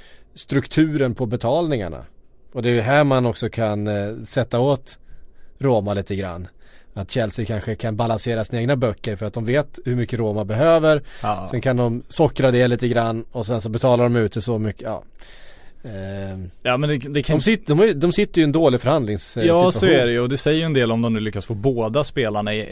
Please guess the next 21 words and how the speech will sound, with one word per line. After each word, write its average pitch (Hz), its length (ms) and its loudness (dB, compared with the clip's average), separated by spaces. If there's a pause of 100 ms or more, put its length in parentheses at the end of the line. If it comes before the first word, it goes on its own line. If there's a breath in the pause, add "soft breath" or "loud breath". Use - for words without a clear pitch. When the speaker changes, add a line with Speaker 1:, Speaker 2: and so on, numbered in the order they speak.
(240)
Speaker 2:
i 117 40 2
ett, 110 100 -2
Speaker 1:
Mm. 95 140 -12
Speaker 2:
på 127 100 -2
ett 117 160 -4
bräde 117 400 2
liksom. 110 360 -6
Då, 120 140 0
då, 113 360 0 (180)
<laughs> - 180 -12
då, 120 140 -4 (480 loud breath)
då 131 100 -4
kan 151 160 0
inte 120 100 -4
priset 117 420 -4
vara 117 80 -6
så 113 140 -6
skyhögt 123 580 -2
heller, 117 380 -2
utan 110 220 -10
det, 117 300 -8